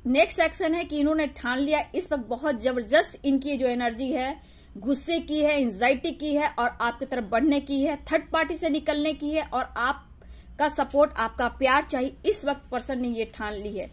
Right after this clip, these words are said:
इस वक्त इनके दिल और दिमाग में है कि आपकी तरफ बढ़ना है, बहुत जल्द ये आपकी तरफ बढ़ना चाह रहे हैं, आपकी तरफ एंट्री करना चाह रहे हैं, लेकिन इनके ऊपर जो थर्ड पार्टी का प्रेशर है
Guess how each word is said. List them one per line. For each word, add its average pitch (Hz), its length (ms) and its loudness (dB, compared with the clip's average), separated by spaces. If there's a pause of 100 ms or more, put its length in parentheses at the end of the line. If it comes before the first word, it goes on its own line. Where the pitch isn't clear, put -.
(320)
इस - 220 2
वक्त 330 240 2
इनके 311 220 4
दिल 294 260 0
और 285 180 2
दिमाग 269 340 2
में 277 140 0
है 320 60 -4
कि 277 160 -8
आपकी 269 300 -4
तरफ 262 200 -2
बढ़ना 262 340 2
है, 285 260 0 (400)
बहुत 294 340 8
जल्द 302 200 4
ये 294 80 4
आपकी 262 220 0
तरफ 254 160 -2
बढ़ना 233 320 2
चाह 254 200 -2
रहे 254 120 -2
हैं, - 100 -8
आपकी 277 240 0
तरफ 262 280 -6
एंट्री 233 260 -2
करना 254 300 0
चाह 240 220 -2
रहे 254 180 -2
हैं, 285 180 -4 (340)
लेकिन 302 420 8
इनके 285 240 4
ऊपर 320 200 0
जो 277 200 4 (1300)
थर्ड 277 240 0
पार्टी 247 260 2
का 247 160 2
प्रेशर 254 460 2
है 277 380 -2